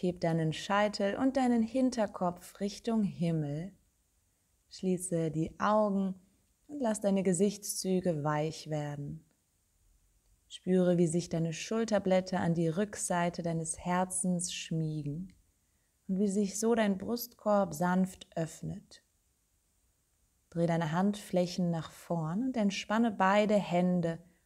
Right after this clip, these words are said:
bis in die Fingerspitzen. Dein Bauch ist weich, deine Fußsohlen verwurzelt mit der Erde und das Gewicht ganz gleichmäßig auf beiden Fußsohlen verteilt.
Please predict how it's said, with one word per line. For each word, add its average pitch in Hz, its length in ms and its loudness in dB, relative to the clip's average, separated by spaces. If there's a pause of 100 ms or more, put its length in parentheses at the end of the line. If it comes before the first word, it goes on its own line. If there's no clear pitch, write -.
(120)
bis 269 220 -2
in 233 80 4
die 220 100 0
Fingerspitzen. 190 1080 -6 (1200)
Dein 165 260 -2
Bauch 165 360 0
ist 180 320 -6
weich, 160 640 -4 (960)
deine 180 240 0
Fußsohlen 202 680 0
verwurzelt 190 800 -2
mit 214 280 -4
der 262 300 0
Erde 185 400 4
und 175 120 0
das 175 200 -2
Gewicht 202 500 -2
ganz 233 260 0
gleichmäßig 180 800 2
auf - 220 -8
beiden 220 480 2
Fußsohlen 180 880 -2
verteilt. 151 880 -10